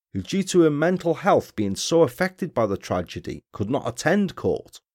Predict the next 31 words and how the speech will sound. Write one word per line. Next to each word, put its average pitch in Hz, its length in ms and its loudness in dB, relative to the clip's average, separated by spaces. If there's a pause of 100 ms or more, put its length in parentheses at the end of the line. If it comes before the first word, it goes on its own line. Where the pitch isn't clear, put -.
(160)
submitted 170 600 0
a 180 60 4
statement 117 640 0
in 92 120 -2
which 120 160 0
she 113 200 -2
detailed 156 560 0
her 113 100 4
relationship 160 720 4
with 113 100 0
her 120 60 2
husband. - 680 -2 (540)
In 233 180 6
it, 98 200 0 (240)
she - 200 -8
said - 260 -2
that - 140 -2
she - 180 -2
believed 139 560 2
he 113 80 2
had 110 160 0
killed 170 300 2
their 180 100 4
children 196 580 -2 (260)
in 95 120 -4
a 90 40 -2
hateful, 170 760 0 (100)
cruel, 107 640 2
and 87 120 -8
horrible 147 640 4
act - 360 -10